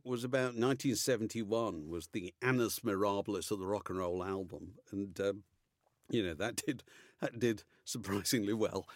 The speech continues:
And so they said, "Oh, we want another." <laughs> And, and I said, "Well, I want to write something about rock stars as a, as a group, as a tribe, you know, um, because I didn't think anybody had done it."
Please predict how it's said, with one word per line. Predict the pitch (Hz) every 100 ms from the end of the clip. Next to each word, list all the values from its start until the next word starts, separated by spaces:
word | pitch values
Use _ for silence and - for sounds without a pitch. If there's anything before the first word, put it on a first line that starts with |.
| -
And | 139
so | 156 123
they | 139
said, | - 143 - -
"Oh, |
we | 262 131
want | 139 135 160
another." | 135 123 - 98 - - - 453 -
<laughs> | - 214 - - 156
And, | 123 190 143 - - - -
and | 190 151 151 143 - - -
I | 180
said, | 190 233 208 196 -
"Well, | 185
I | 240
want | 254 277 226
to |
write | 175 170 156
something | 165 143
about | 151 147 143
rock | 139 262 - -
stars | - 98 76 76 76 - _ _ -
as | 147
a, | 165 - -
as | 147
a | 160
group, | 127 190 202 104 - - _ -
as | 127
a | 147 -
tribe, | - 214 180 98 73 69
you | 107
know, | 92 80 82 _ _ - - - _ - _
um, | 147 147 156 156
because | 165 185
I | 190
didn't | 196 214
think | 196
anybody | 190 170 160 160
had | 175 147
done | 214 262 196
it." | - - -